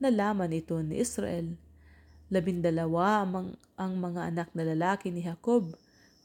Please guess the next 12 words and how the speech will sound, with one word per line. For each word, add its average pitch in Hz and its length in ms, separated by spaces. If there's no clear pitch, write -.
Kay 165 160
Leah, 190 560
ang 175 160
naging 160 240
anak 170 320
niya 170 160
ay 170 80
sina 160 320
Ruben, 180 560
Simeon, 175 800
Levi, 170 640
Huda, 180 480